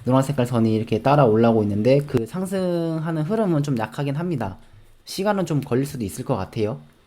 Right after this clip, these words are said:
하지만 일단은 여기까지는 저는 무난히 갈 수 있을 것 같습니다. 그래서 이 종목은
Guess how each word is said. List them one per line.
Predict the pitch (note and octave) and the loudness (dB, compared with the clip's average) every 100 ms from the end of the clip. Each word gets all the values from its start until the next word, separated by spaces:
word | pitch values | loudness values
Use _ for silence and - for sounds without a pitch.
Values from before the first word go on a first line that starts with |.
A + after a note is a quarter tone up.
| _ | _
하지만 | C3 B2+ D3 G2+ - - _ _ _ _ _ | -6 2 2 2 -4 -20 _ _ _ _ _
일단은 | A#2+ A#2+ C#3 C3+ B2+ | -6 0 2 2 2
여기까지는 | A2 B2+ E3+ F3 D3 B2+ B2 B2+ G2+ F#2+ - _ _ _ - | 0 0 0 0 2 0 0 0 -2 -6 -14 _ _ _ -10
저는 | G#2+ G#2+ | -6 -4
무난히 | G#2+ C#3+ C3+ | 2 6 6
갈 | A2+ A#2 | 4 -2
수 | A#2 | 0
있을 | A2+ - | -2 -2
것 | A2 | -4
같습니다. | G2+ - B2+ G2 F#2 - - - _ _ _ - - _ _ - - - - - - - - - - - - - | -4 -2 -2 0 -4 -12 -20 -20 _ _ _ -20 -20 _ _ -18 -14 -18 -18 -20 -20 -20 -20 -20 -20 -20 -20 -6
그래서 | A2+ | 4
이 | B2+ | 4
종목은 | C#3 C3 D3 C#3+ B2+ B2+ B2+ B2+ B2+ | 6 6 8 8 8 8 8 6 2